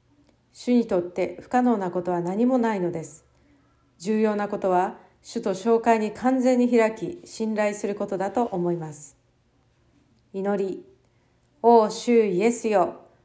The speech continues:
ヨブの基本的な問題は、ヨブが神に欠けていたことでした。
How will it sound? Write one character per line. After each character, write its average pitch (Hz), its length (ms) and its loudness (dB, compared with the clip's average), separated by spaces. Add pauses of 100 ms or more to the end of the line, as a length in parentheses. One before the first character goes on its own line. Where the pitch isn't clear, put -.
(140)
ヨ 233 120 6
ブ 254 140 4
の 196 140 -4
基 185 140 -14
本 262 200 0
的 262 200 0
な 240 120 4
問 226 220 2
題 214 200 2
は、 208 320 2 (280)
ヨ 233 180 4
ブ 208 100 -2
が 180 160 2
神 262 300 2
に 233 200 0
欠 202 160 -8
け 226 120 0
て 226 100 2
い 220 80 -2
た 208 100 -2
こ 208 120 -6
と 190 100 -4
で 180 120 -2
し 175 120 -12
た。 - 200 -10